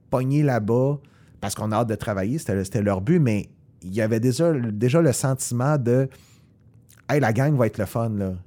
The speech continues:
C'est sûr que ça a changé les plans, là, quand t'attends quelqu'un dans deux semaines puis que finalement, il arrive dans un an. Mais la bonne nouvelle, c'est ça, c'est de soutenir ces activités-là puis de garder le contact avec les gens.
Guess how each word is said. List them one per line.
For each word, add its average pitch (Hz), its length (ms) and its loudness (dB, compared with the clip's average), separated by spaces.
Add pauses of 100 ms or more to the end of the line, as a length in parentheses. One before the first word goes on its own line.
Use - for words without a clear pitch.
(240)
C'est - 180 -4
sûr 175 140 -2
que 170 60 -6
ça 135 100 0
a - 20 0
changé 120 360 0
les 120 160 2
plans, 107 320 -4
là, 120 120 -2
quand 110 200 -4
t'attends 127 320 -2
quelqu'un 113 420 -2
dans 101 180 0
deux 95 180 0
semaines 120 260 -4
puis - 100 -12
que - 60 -20
finalement, 101 300 -2
il 113 100 0
arrive 107 200 -2
dans 101 300 -2
un 95 240 0
an. 104 240 -4 (720)
Mais 113 640 0
la 107 100 2
bonne 139 220 2
nouvelle, 147 260 4
c'est 139 140 -4
ça, 151 160 -2
c'est 117 240 -6
de 127 120 4
soutenir 165 520 -2
ces 131 200 -2
activités-là 131 520 -2
puis - 120 -12
de 120 80 -8
garder 131 300 0
le 175 80 -4
contact 139 540 -4
avec 120 240 -2
les 110 240 0
gens. 120 340 -2